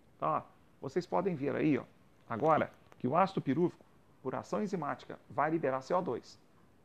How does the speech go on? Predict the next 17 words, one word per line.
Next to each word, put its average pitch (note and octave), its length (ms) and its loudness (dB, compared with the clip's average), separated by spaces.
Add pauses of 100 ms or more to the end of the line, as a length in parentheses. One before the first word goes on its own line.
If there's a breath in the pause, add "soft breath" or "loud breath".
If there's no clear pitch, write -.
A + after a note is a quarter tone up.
(200)
Tudo A#2 220 -2
bem. A3 220 -2 (500 soft breath)
Só - 260 -8
que - 140 -8
tem F#3+ 140 -4
um F#3+ 40 -6
detalhe. D3 460 -6 (580)
Ao A3 200 6
contrário E3+ 440 0
da E3+ 60 -2
fermentação, C3+ 640 -4 (480)
o G#3+ 120 0
nad C#3+ 640 -4
agora D3 360 -2
não A3+ 220 -4
vai F#3 240 -2
introduzir G#3+ 800 -4